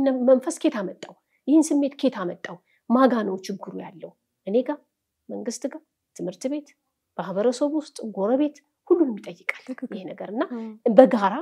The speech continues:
Speaker 1: ምንድን ነው ማድረግ ያለብን?
Speaker 2: አዎ።
Speaker 1: ለምሳሌ አንድ መረጃ አይቼ ነበረ ቅድም፣ እ፣ ለቅሶ ላይ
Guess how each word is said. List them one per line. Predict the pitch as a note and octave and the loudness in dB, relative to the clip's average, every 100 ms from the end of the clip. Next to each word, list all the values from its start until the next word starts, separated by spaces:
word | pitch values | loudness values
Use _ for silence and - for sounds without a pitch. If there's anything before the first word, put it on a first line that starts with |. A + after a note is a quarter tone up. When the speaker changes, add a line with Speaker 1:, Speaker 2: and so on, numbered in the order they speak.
| G#4+ | -4
Speaker 1:
ምንድን | A3 G3 F3+ | -2 -4 -8
ነው | E3+ | -14
ማድረግ | E3 - _ | -18 -20 _
ያለብን? | - _ - _ - _ B3 | -20 _ -20 _ -20 _ -10
Speaker 2:
አዎ። | A3+ G#3+ | -8 0
Speaker 1:
ለምሳሌ | G#3+ A#3 - G3+ G3 - | 0 2 0 -2 -4 -6
አንድ | F3+ F3 E3+ D3 D#3 G3 B3 A3+ | -6 -6 -10 -10 -14 -18 -16 -8
መረጃ | G3 F#3+ E3+ | -8 -8 -12
አይቼ | - E3+ - F3+ | -12 -12 -12 -12
ነበረ | - E3 - - _ _ _ - | -12 -14 -14 -20 _ _ _ -14
ቅድም፣ | F3 G#3+ D4+ - - | -10 -6 -6 -8 -12
እ፣ | G3 F3+ E3+ | -10 -8 -10
ለቅሶ | G3 - - F#3 | -12 -12 -8 -6
ላይ | A#3+ | -6